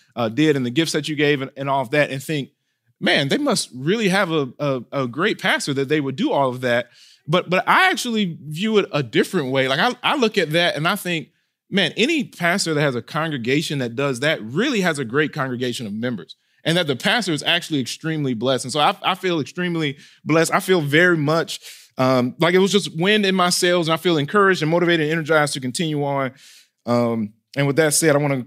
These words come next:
go ahead and transition into the sermon. I just wanna give a great, a, a big thank you to you all who, uh, participated in that, played a role in that, organized that. Uh, it really, it really meant a lot.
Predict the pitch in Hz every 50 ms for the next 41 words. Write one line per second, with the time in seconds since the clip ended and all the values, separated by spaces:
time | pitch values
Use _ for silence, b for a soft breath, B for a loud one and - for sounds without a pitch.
0 | _ _ - 147 151 139 131 131 - - 156 135 127 123 131 127 - 135 123 117
1 | - 139 117 113 - 139 127 127 131 143 151 180 170 170 165 151 147 143 135 139
2 | 127 127 147 147 139 - 135 139 120 - 156 151 135 170 175 147 - - 147 147
3 | 143 - 143 131 - - 135 127 127 123 127 127 127 123 120 120 120 127 120 113
4 | 104 B B B B B B B 123 123 - 143 - 220 196 160 - 202 185 180
5 | 185 180 170 143 - 208 196 175 160 156 160 170 170 160 160 160 151 151 - 156
6 | 160 151 151 139 139 135 135 120 127 135 131 117 - B B B B B B 120
7 | 123 117 123 135 123 131 139 139 135 131 120 120 - - 127 127 127 127 127 123
8 | 120 120 117 - - - 113 110 117 113 110 107 101 - _